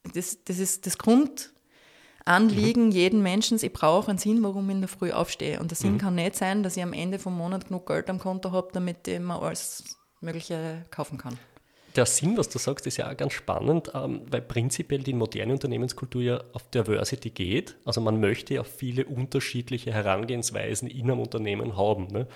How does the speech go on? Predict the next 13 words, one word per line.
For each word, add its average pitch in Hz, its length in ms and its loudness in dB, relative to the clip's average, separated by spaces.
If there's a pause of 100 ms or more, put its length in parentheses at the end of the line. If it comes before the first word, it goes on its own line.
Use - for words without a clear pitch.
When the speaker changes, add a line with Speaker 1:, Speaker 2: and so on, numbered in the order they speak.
(100)
Speaker 1:
Mhm. 196 260 0
Speaker 2:
Also 247 120 4
eigentlich 113 260 2
eine 123 80 0
Durchmischung, 127 800 2
weil 110 140 4
Speaker 1:
Mhm. 113 60 2
Speaker 2:
man 123 80 4
sagt, 120 280 -2
es - 100 -6
bringt 120 260 0
im 123 60 2
Endeffekt 113 580 -4